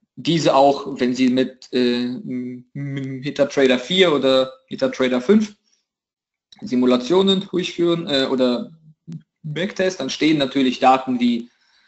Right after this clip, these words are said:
durchschnittlicher Gewinn, Verlust, Trefferquote, kumulierter Gewinn, kumulierter Verlust, steht dann, dann alles drauf.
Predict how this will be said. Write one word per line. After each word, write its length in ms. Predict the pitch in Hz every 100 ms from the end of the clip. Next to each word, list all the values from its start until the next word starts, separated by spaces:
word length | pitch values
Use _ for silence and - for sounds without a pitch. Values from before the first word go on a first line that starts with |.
| _ _ _ _ - -
durchschnittlicher 560 | 143 135 135 131 131
Gewinn, 460 | 120 127 156 196 180
Verlust, 540 | - 131 147 165 165
Trefferquote, 1000 | - 135 131 135 - 131 135 131 127 123 - _ _ _ _ -
kumulierter 560 | 135 131 135 165 165 143
Gewinn, 380 | 135 135 151
kumulierter 440 | 135 127 151 208 -
Verlust, 280 | 175 165 -
steht 220 | 147 143
dann, 140 | 131
dann 120 | 127
alles 220 | 123 123 120
drauf. 400 | 143 226 240